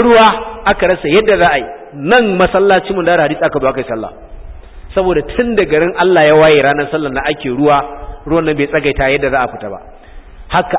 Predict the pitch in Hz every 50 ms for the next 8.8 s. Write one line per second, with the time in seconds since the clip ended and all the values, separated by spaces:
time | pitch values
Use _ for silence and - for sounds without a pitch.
0 | - - 180 180 - - 139 127 - - - 226 214 202 214 214 196 175 147 117
1 | 104 - - - - - - - - - - - - 135 127 151 170 - 156 143
2 | 156 160 - 156 139 139 139 139 - - 151 - 143 127 - - - - - -
3 | - 156 147 151 151 156 147 160 156 160 156 143 131 - 139 127 123 131 127 127
4 | 131 147 156 156 160 170 175 165 160 147 156 165 165 160 - - - - - -
5 | 180 - - 156 151 151 139 143 139 147 160 160 - - 151 147 143 156 156 160
6 | 156 - 165 - 180 143 - - - - - - - - - - 143 147 - -
7 | 147 135 143 143 160 165 160 - 143 151 - - 123 - - - - - - -
8 | - - - 143 135 131 135 147 170 - 175 165 - 156 135